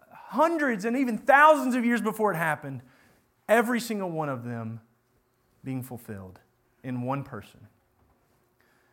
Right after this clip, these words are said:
The odds of that are astronomical. They're improbable. There's no statistician that looks at that and says, "That may have happened by chance." The God of the Bible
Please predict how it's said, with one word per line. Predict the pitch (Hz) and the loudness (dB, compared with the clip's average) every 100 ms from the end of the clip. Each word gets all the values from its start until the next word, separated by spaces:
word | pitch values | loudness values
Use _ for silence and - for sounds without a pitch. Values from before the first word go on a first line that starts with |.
| _ _ _ _ _ | _ _ _ _ _
The | 135 - | -12 -6
odds | 143 170 160 | -2 -2 -4
of | 156 143 | -10 -8
that | 131 123 123 | -6 -6 -8
are | 120 - | -12 -10
astronomical. | 113 - - 104 95 92 90 - - _ _ _ _ _ _ | -12 -12 -14 -12 -10 -12 -16 -20 -20 _ _ _ _ _ _
They're | 120 123 | -8 -8
improbable. | 139 131 - 139 135 113 92 78 _ _ _ _ _ _ _ _ _ _ | -8 -10 -8 -6 -6 -10 -16 -20 _ _ _ _ _ _ _ _ _ _
There's | 131 135 | -10 -8
no | 143 156 175 | -4 0 2
statistician | 185 185 165 160 185 170 156 135 | 2 0 0 -2 -8 -8 -6 -6
that | 135 | -6
looks | 165 165 147 | -8 -8 -6
at | |
that | 143 139 | -4 -6
and | 131 | -8
says, | 156 139 131 127 - - _ _ _ _ - - - - - _ _ _ _ - | -6 -4 -4 -8 -14 -20 _ _ _ _ -18 -16 -18 -20 -20 _ _ _ _ -12
"That | 120 131 139 | -8 -8 -8
may | 123 127 123 117 _ _ _ _ | -8 -8 -10 -14 _ _ _ _
have | 120 | -12
happened | 101 117 107 104 98 | -8 -8 -8 -12 -14
by | 92 | -16
chance." | - 87 92 - - _ _ _ _ _ _ _ _ _ _ _ _ _ _ _ - | -18 -20 -20 -20 -20 _ _ _ _ _ _ _ _ _ _ _ _ _ _ _ -14
The | |
God | 123 156 180 | -8 -6 -6
of | 151 | -8
the | 127 | -8
Bible | 107 143 127 101 90 | -4 -2 -2 -6 -12